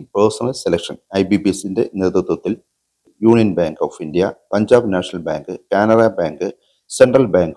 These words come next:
of India, Bank of Baroda, Bank of മഹാരാഷ്ട്ര എന്നീ ബാങ്കുകളിലേക്ക് കസ്റ്റമർ സർവീസ് അസോസിയേറ്റുകളുടെ നിയമനത്തിനായി വിജ്ഞാപനം പുറപ്പെടുവിച്ചിട്ടുണ്ട്.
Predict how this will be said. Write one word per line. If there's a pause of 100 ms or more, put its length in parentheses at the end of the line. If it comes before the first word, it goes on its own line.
(100)
of (100)
India, (340)
Bank
of (100)
Baroda, (280)
Bank
of
മഹാരാഷ്ട്ര (260)
എന്നീ (100)
ബാങ്കുകളിലേക്ക് (480)
കസ്റ്റമർ (100)
സർവീസ് (100)
അസോസിയേറ്റുകളുടെ
നിയമനത്തിനായി (100)
വിജ്ഞാപനം
പുറപ്പെടുവിച്ചിട്ടുണ്ട്.